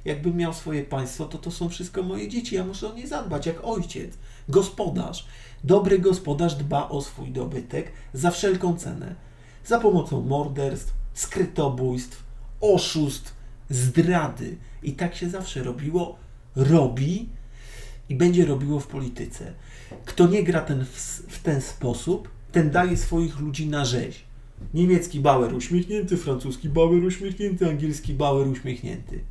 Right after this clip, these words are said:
Chłoporobotni. Wąsa podkręcają, piwko piją. A Polacy na mydło idą, są paleni w piecach. O nie, gdybym ja był ojcem Polski, to ja bym zadbał, może byłbym surowym ojcem,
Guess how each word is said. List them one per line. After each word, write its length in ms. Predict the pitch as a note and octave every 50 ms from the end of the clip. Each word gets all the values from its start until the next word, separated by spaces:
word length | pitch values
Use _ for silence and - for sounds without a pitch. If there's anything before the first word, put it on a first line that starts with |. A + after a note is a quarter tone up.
| - - - -
Chłoporobotni. 840 | - D3+ C#3+ C3+ - C3+ B2+ B2+ B2 A#2 A#2 A2+ A#2 - - - - - - - - -
Wąsa 380 | C#3 E3+ F#3 F3+ - D#3 C#3+
podkręcają, 680 | C#3+ C3+ C#3 - - B2+ B2 B2+ - E3 E3+ D#3+ D3 C3+
piwko 340 | - C#3+ C#3 C3 - - B2+
piją. 340 | B2+ - - - - - - - - - -
A 120 | - A3 -
Polacy 420 | A3+ A3+ F3+ E3+ E3+ - F#3+ F#3
na 120 | F#3+ F#3+
mydło 340 | F#3+ G3+ F#3+ D#3+ D#3+ D#3 D3
idą, 220 | D#3 D3 D#3 D#3 C#3
są 180 | - D3+ C#3
paleni 360 | - - C3+ C3 B2+ B2+ B2+
w 80 | - -
piecach. 360 | - - - - - - - - - - - - - -
O 260 | D#3+ C#3+ D3+ D3 C#3
nie, 320 | C#3 C#3+ C#3 B2 - - - - - - - - - - -
gdybym 320 | B2+ C3+ A#2+ B2+ B2 B2+
ja 160 | F3 G3 G3
był 240 | D#3 C3 A2+ - - - - - - - -
ojcem 440 | - C#3+ C#3 C3 - - B2 B2 B2
Polski, 580 | - A#2+ - G2 - - - - - - - - - - - -
to 100 | - B2+
ja 180 | C3 D#3 E3+ D#3+
bym 160 | D#3 D3+ C3
zadbał, 580 | A#2 C#3 C#3 C#3 C#3 B2+ D3+ D3 C#3+ F#3 F#3+ - - - - - - -
może 280 | C#3 D3+ F3 F3+ F3 F3
byłbym 360 | D#3+ F3+ F#3 D#3+ E3 E3 E3
surowym 540 | - - E3+ D#3 D3+ C3+ A2+ A2 G#2 G#2 -
ojcem, 380 | F2 - - - - - -